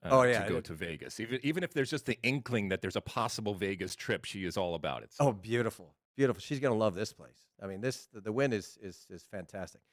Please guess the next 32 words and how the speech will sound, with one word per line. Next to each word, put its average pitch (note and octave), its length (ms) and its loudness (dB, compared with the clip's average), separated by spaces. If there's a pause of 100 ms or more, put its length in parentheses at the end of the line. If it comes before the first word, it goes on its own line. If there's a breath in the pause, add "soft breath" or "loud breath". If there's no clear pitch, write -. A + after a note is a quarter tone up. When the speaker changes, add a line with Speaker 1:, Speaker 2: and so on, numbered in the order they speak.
(320)
Speaker 2:
All A#3 80 6
right, D3 180 6
so E3 440 6 (520)
right G#3 240 10
out A3 160 8
of F3 60 6
the D3+ 80 2
gates, A2+ 320 2
this A#3 160 -2
is A#3+ 80 -6
the A3 80 2
first D3 260 -2
thing B2+ 140 -4
I A#2+ 60 -2
wanted A2 260 2
to F#2+ 120 -10
ask F2 220 -10
you, E2 100 -20
because B2 260 -4
I, E3+ 200 -6
you D#3 80 -6
know, C#3+ 120 2
Speaker 1:
Mm-hmm. C3+ 100 0
Speaker 2:
these C#3+ 200 4
new A3 180 4
things C#3+ 480 0
that, B2+ 160 4 (200)
that A#2 200 0 (180)
pop B2 260 -2
up A#2 160 0
on A2 160 0
Twitter, G#2 420 -6